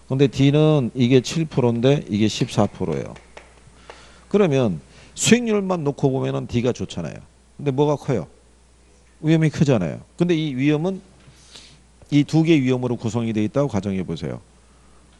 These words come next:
그러면 이 안에서 얘는 제거할 수가 없지만 얘는 분산 투자함으로써 줄여갈 수 있어요, 없어요? 그러면 얘는 줄이면서도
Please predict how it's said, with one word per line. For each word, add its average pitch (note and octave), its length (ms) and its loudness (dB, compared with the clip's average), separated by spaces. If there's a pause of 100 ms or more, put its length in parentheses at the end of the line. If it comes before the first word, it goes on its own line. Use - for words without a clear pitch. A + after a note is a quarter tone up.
그러면 D#3+ 400 2
이 C#3+ 180 4
안에서 B2+ 640 -2 (560)
얘는 D#3 340 4
제거할 B2+ 400 0
수가 A#2+ 220 -4
없지만 E2+ 400 -6 (400)
얘는 D3+ 240 4
분산 C#3 380 0
투자함으로써 C3+ 580 -2
줄여갈 C3 420 2
수 - 140 -8
있어요, G#2 240 -4
없어요? D#2 260 -8 (420)
그러면 G#3+ 280 6
얘는 E3 240 8
줄이면서도 C#3+ 720 4